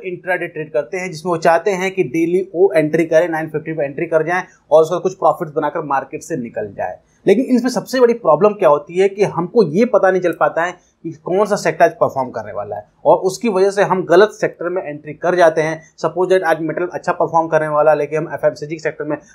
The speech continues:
हमने trade ले लिया, तो उसमें क्या होता है कि हमें हमारे chances है सक्सेस के वो बहुत कम हो जाते हैं। लेकिन अगर हमें starting में ही, market starting में या नाइन फिफ्टी पे ही हमें पता चल रहा है कि market आज ये sector अच्छा perform करने वाला है,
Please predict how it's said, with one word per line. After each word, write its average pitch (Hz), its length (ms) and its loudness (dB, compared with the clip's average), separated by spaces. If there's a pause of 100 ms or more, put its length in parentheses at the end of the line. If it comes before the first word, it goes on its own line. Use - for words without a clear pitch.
(120)
हमने 147 160 -2
trade 135 240 -6
ले 117 120 -6
लिया, 113 180 -10
तो - 80 -16
उसमें 202 240 -4
क्या 202 100 4
होता 190 160 2
है 175 40 0
कि 185 80 -4
हमें 175 220 2
हमारे 180 240 4
chances 175 480 2
है 190 80 -2
सक्सेस 165 340 -4
के 151 140 -4
वो - 400 -4
बहुत 156 300 -2
कम 123 100 -4
हो 120 80 -10
जाते 107 200 -10
हैं। 113 80 -4
लेकिन 175 240 4
अगर 202 120 4
हमें 196 340 -6
starting 160 440 0
में 165 80 0
ही, 131 80 -6 (300)
market 151 380 0
starting 165 440 -2
में 156 100 -4
या 160 80 -2
नाइन 156 200 -4
फिफ्टी 156 260 -10
पे 156 100 0
ही 156 60 -4
हमें 156 140 -6
पता 156 120 4
चल 151 160 0
रहा 143 100 2
है 151 60 2
कि 143 160 -6
market 135 300 -2
आज 143 140 -2
ये 175 100 6
sector 156 220 -4
अच्छा 160 160 -8
perform 143 380 -6
करने 165 240 0
वाला 107 260 0
है, 95 120 -8